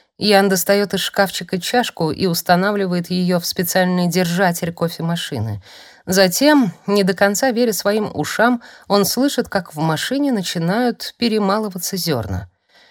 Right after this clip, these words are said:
Ни хрена себе слетает у Яна с языка.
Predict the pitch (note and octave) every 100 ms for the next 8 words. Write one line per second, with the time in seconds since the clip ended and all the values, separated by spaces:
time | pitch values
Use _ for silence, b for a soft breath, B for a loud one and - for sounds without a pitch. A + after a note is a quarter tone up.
0 | b _ E3+ A3 A3+ - F3 F3+ D#3+ C#3
1 | D#3 G#3+ - A#3+ G#3 A3+ - A3 G#3+ G#3+
2 | G#3 G#3 G#3+ G3+ G3+ F#3 - G3 F#3+ -
3 | F3+